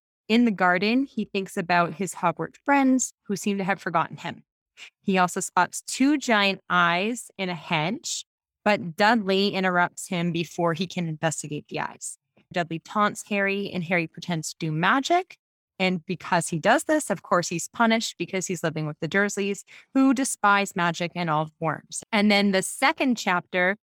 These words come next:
we're going to get into an event with a beloved, beloved character of mine and many Harry Potter fans.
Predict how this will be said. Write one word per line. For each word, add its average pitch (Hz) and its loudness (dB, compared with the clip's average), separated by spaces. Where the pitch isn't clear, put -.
we're 240 0
going 285 2
to 285 2
get 240 2
into 233 2
an 226 0
event 208 0
with 190 0
a 175 -2
beloved, 190 4
beloved 180 0
character 185 -2
of 160 -4
mine 226 4
and 175 -2
many 269 2
Harry 185 0
Potter 156 -4
fans. 160 -2